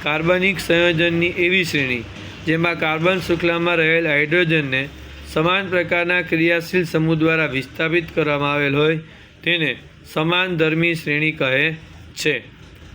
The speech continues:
આલ્ડીહાઇડ સમૂહ માટેની સમાનધર્મી શ્રેણી તમને નીચે આપી જ, એચ સી એચ ઓ, સી એચ થ્રી સી એચ ઓ, સી એચ થ્રી સી એચ ટુ સી એચ ઓ, સી એચ થ્રી સી એચ ટુ સી એચ ટુ, સી એચ ઓ. બીજો પ્રશ્ન છે,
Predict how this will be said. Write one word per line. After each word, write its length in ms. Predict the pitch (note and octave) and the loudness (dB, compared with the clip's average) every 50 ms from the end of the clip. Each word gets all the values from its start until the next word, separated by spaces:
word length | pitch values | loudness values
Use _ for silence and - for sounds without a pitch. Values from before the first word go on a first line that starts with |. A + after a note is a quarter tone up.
| - - - | -18 -10 -8
આલ્ડીહાઇડ 580 | D#3 D3 D#3 E3 E3 F3+ F#3 F#3 F#3 F3+ D#3+ E3+ - | -4 -4 -2 -2 0 0 2 2 2 0 -2 -4 -4
સમૂહ 260 | F3+ E3+ E3+ F3 F3 | -2 0 0 0 0
માટેની 500 | E3+ E3+ E3 E3 E3 E3+ E3 E3 D#3 D#3 - | 0 0 0 0 0 0 0 0 0 -2 -2
સમાનધર્મી 580 | D#3 D#3 D#3+ E3 D#3+ D3+ D#3+ D#3 D#3+ D#3+ D#3 | -2 0 0 0 0 0 0 0 0 0 -2
શ્રેણી 340 | D3+ - D#3 D#3 D#3 D#3 C#3+ | -2 -2 -2 -2 -2 -2 -2
તમને 240 | D#3 D3 D3 D3+ D3+ | -2 -2 -2 -2 -2
નીચે 240 | C#3+ C#3 C#3 C#3 D3+ D3 | -2 -2 -2 0 0 -2
આપી 280 | D3 C#3+ D#3+ E3 E3 E3 | 0 0 0 0 0 0
જ, 40 | D#3+ - - - - - - - - - - | -2 -8 -16 -20 -20 -20 -20 -20 -16 -6 -2
એચ 160 | E3 D#3 D#3 D#3+ - - | -2 -2 -2 -4 -8 -4
સી 180 | - E3 D#3+ | -2 0 0
એચ 200 | D#3+ D#3+ D#3+ - D#3+ | 0 0 0 0 2
ઓ, 100 | D#3+ D#3+ E3 E3 - - - - - - | 2 2 2 -2 -6 -16 -20 -20 -20 -20
સી 280 | - - - D#3+ D#3+ D#3+ | -16 -6 -2 0 2 2
એચ 120 | E3 E3 E3 - | 2 0 -2 -4
થ્રી 180 | - E3+ D#3+ D#3+ - | -2 -2 -2 -2 -2
સી 140 | E3 D#3+ D#3+ | 0 0 0
એચ 180 | D#3+ D#3 D#3+ | 0 2 2
ઓ, 120 | E3 D#3+ D#3 D#3+ D#3+ D#3+ - - - - - | 2 4 4 2 0 -4 -12 -20 -20 -18 -10
સી 200 | - E3+ E3 E3+ | -2 0 0 2
એચ 200 | E3+ E3 E3 - | 0 0 -4 -2
થ્રી 200 | F3 E3+ E3+ D#3+ | -2 0 0 0
સી 200 | E3 E3+ D#3+ E3 | 0 0 0 0
એચ 140 | E3 E3 D#3+ | 0 -2 -4
ટુ 160 | - - E3 D#3+ | -2 -2 -2 0
સી 220 | D#3+ - E3 D#3+ D#3+ | 0 0 0 0 0
એચ 120 | D#3 D#3+ - | 0 0 2
ઓ, 120 | D#3+ D#3 D#3+ D#3+ D#3+ - - - - - | 2 2 2 0 -2 -10 -20 -20 -20 -16
સી 220 | - - F3 E3+ F3 | -6 -2 0 0 0
એચ 120 | F3 E3+ E3 | 0 -2 -2
થ્રી 180 | E3 E3+ E3+ | -2 -2 -2
સી 220 | D#3+ D#3+ - D#3+ D#3+ D#3+ | -2 -2 -2 0 0 0
એચ 60 | D#3+ - | -2 0
ટુ 120 | - E3 D#3 | 2 2 2
સી 200 | D#3+ - D3+ D3+ D#3 | 2 0 0 0 0
એચ 120 | D3+ D#3 | 0 0
ટુ, 140 | - E3 F3+ G#3 G3+ G#3 - - - - - - - - - - - | 0 2 2 2 0 -2 -8 -20 -20 -20 -20 -20 -20 -20 -14 -8 -2
સી 140 | F3 E3+ F3 | 0 0 0
એચ 320 | F#3+ - D#3+ D3 D3 D3 D3 - - - - - | 0 -2 -2 -2 -2 -2 -4 -8 -16 -10 0 2
ઓ. 200 | E3 D#3 C3+ A2 - - - - - - - - - - - - - - - - - - - - - - - - - - - - - - - - - - - - - - - - - - - - - - | 2 2 2 0 -6 -10 -10 -8 -6 -6 -6 -6 -8 -12 -12 -12 -12 -12 -12 -14 -14 -14 -16 -18 -16 -16 -16 -16 -16 -16 -14 -12 -12 -12 -12 -12 -14 -14 -12 -10 -8 -8 -8 -8 -10 -14 -14 -16 -10 -4
બીજો 280 | D3+ D#3 D3+ E3+ F3+ F3 | -2 0 2 2 2 2
પ્રશ્ન 420 | D3+ E3+ E3+ E3+ - - E3+ E3+ | 2 2 0 0 0 0 0 0
છે, 280 | E3 E3 E3 E3 E3+ E3+ | 0 2 0 0 0 -2